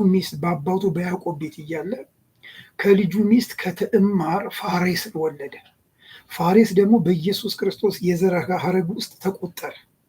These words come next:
እንዴት እንደገባኝ ፋሬስ ማቴዎስ አንድ ላይ ሜዳችሁ ስታነቡ በኢየሱስ ክርስቶስ የዘር ሐረግ ውስጥ የተቆጠረ ሰው ነው።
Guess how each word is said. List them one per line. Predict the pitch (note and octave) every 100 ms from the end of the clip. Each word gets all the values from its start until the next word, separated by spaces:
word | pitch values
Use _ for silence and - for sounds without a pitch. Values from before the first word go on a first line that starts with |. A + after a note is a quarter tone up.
| _ _ _ _ -
እንዴት | D#3 G3 G3
እንደገባኝ | F3 D#3+ D#3 - - - _ _ _ _ _ _ _ _ _ _ -
ፋሬስ | - F3 B3 - - _ - - - -
ማቴዎስ | D3+ - F3
አንድ | F3 F3
ላይ | F3
ሜዳችሁ | E3+ E3+ E3 -
ስታነቡ | - F#3+ G#3+ G3 D3 - _ _ -
በኢየሱስ | - G3 E3 G#3+ G3 A3 -
ክርስቶስ | - F#3+ - G3 -
የዘር | E3+ E3+ F3
ሐረግ | E3 F3 E3+
ውስጥ | F#3+ -
የተቆጠረ | D#3+ E3 E3+ E3+ D#3 D3+
ሰው | -
ነው። | C#3